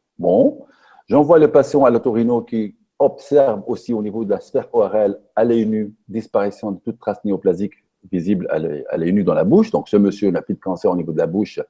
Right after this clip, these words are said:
visiblement, et puis il y a eu une lise. Et effectivement, c'était quelque chose de remarquable. On ne s'est pas arrêté là. Deuxième cas, et, euh, c'est là qu'on,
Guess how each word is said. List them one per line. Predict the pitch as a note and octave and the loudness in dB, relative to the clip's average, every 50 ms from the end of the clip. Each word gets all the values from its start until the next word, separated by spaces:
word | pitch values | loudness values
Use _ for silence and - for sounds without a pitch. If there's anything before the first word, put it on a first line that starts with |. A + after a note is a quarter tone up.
| _ _ _ _ _ _ _ - | _ _ _ _ _ _ _ -10
visiblement, | E2+ D#2+ A2+ G#2+ - - G#2+ A2+ F#2+ F#2+ F#2+ F#2 G#2 C3 E3+ G3 - | -2 0 0 0 2 2 2 2 4 4 4 6 6 4 4 2 -2
et | - F2 | -6 -8
puis | - - E2+ | -6 -6 -8
il | D#2 | -6
y | D2+ | -4
a | D2+ | -4
eu | F2 F2 E2+ | -2 -2 -2
une | E2 D#2 | -4 -2
lise. | G2+ C#3 G3 A#3+ A3 C#4 A#3 _ _ _ _ _ _ _ - | 0 0 0 0 0 -4 -6 _ _ _ _ _ _ _ 4
Et | C3+ F3+ A#3+ - - | 4 4 4 4 0
effectivement, | C#3+ - - A#2 - - G2 F2 D#3 F#3+ | -2 0 0 -2 -2 -2 -4 -2 -2 -2
c'était | F#3 - B2 A#2 D#3+ D#3+ | -2 -4 -4 -2 -2 0
quelque | - B2 G2+ - | 0 -2 -2 -2
chose | - - F#3 F#3+ | -8 -6 -6 -4
de | F#3+ A2+ | -2 -2
remarquable. | G#2+ A#2 G2+ F2 - _ - - - - - | -2 -2 -2 -4 -8 _ -10 -10 -10 -10 -12
On | E2+ E2+ | -14 -14
ne | - | -10
s'est | - G2+ | -8 -6
pas | - - C#3 | -2 0 0
arrêté | A#2+ G2+ G#2+ - C#3+ C#3+ | 0 0 0 0 2 2
là. | A2+ E2+ F2+ - _ _ _ _ _ _ _ _ _ _ _ - A#2 | 2 2 0 -4 _ _ _ _ _ _ _ _ _ _ _ -4 2
Deuxième | C3 E3 D3 D#3 C3 A2+ G2 | 4 4 6 6 4 4 4
cas, | - C3+ D3+ F#3 G3+ - - | 4 6 6 6 4 2 2
et, | A#2 G#2+ G#2+ B2 C3 C3+ - - | 2 2 4 4 2 0 -2 -2
euh, | B2 G2+ G2+ G2 F#2+ F#2 F2 | -2 -2 0 0 0 -2 -4
c'est | - - G#2 | -6 -4 0
là | G#2+ C3+ C#3+ - - _ _ _ - | 0 0 0 0 -6 _ _ _ -8
qu'on, | - F2+ F2 F2 E2 E2 - - F2 F2+ F2 F2 | -6 -4 -4 -2 -4 -6 -8 -12 -14 -14 -14 -16